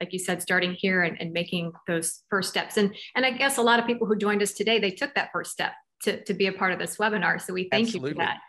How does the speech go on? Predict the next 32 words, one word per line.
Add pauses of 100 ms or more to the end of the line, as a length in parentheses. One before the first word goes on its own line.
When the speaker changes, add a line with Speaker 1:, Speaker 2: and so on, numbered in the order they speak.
(500)
Speaker 1:
Um,
let's
get
with,
uh,
a
couple
of
questions
here.
Lauren
asks,
uh,
"There
are
many
different
wearables
these
days,
and
we
did
talk
about
that
at
length
in
your
presentation. (400)
Um,